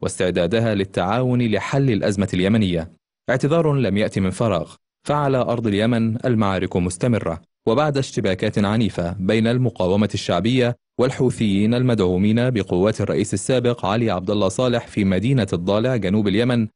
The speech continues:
سيطر مسلح المقاومة الشعبية فيها على عدة مواقع عسكرية للحوثيين.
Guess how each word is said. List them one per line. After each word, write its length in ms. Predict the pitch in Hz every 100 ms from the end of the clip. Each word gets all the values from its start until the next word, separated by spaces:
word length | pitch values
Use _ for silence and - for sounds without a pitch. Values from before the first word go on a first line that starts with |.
| _ -
سيطر 560 | - 156 151 135 135
مسلح 480 | 123 98 90 95 -
المقاومة 680 | 110 101 123 123 107 131 120 -
الشعبية 600 | - 90 90 117 117 98
فيها 440 | 147 151 139 135
على 200 | 131 131
عدة 380 | 113 120 117 113
مواقع 560 | 113 104 92 113 123 110
عسكرية 640 | 104 107 - 101 104 101 90
للحوثيين. 960 | 92 90 92 - 92 123 120 92 85